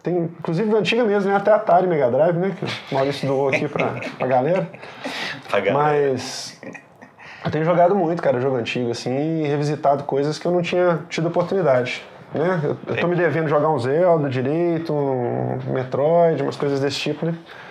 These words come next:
Speaker 1: Então, realmente eu tô, eu te-, eu te-, eu tô, tenho percebido que eu tenho jogado mais do que antigamente. Apesar de não sair tanto jogo novo.
Speaker 2: Mas só coisa não nova.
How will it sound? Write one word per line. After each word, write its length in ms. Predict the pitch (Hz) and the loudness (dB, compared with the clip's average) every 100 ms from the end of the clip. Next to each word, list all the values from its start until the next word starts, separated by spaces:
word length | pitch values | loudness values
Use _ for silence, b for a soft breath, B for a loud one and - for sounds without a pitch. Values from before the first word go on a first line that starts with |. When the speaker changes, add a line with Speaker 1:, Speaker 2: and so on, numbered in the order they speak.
| B B B B - | B B B B -6
Speaker 1:
Então, 560 | 147 170 196 180 170 143 139 | -2 0 2 0 -2 -4 -2
realmente 360 | 151 147 151 | 0 0 -2
eu 80 | 165 | -2
tô, 320 | 185 196 165 151 - - - B B B B - | 0 2 0 -2 -8 -16 -10 B B B B -4
eu 80 | |
te-, 60 | 165 | 2
eu 240 | - 254 240 | 6 6 6
te-, 80 | 247 | 4
eu 140 | 233 | 4
tô, 140 | 233 | 2
tenho 220 | 277 269 254 | 0 0 0
percebido 420 | 254 226 170 208 | 0 0 0 0
que 80 | 220 | 0
eu 40 | |
tenho 120 | 220 | 0
jogado 260 | 208 208 190 | 2 4 4
mais 160 | 190 | 2
do 60 | 196 | 0
que 60 | 214 | -2
antigamente. 600 | - - - - - - - - - - _ - | 0 0 0 -6 -12 -18 -12 -10 -10 -16 _ 0
Apesar 440 | 156 131 143 175 | 2 4 4 4
de 140 | 170 | 2
não 80 | 190 | 0
sair 220 | 170 180 | 0 0
tanto 240 | 180 185 190 | 0 0 0
jogo 200 | 180 202 | 0 2
novo. 320 | 156 120 - 107 | 0 -2 -6 -4
Speaker 2:
Mas 220 | 101 98 | -4 -2
só 160 | - | -4
coisa 340 | - 117 120 117 - - _ B B B _ | -2 0 0 -2 -4 -20 _ B B B _
não 240 | 107 98 104 | -6 -2 2
nova. 360 | 95 87 90 | 2 2 -2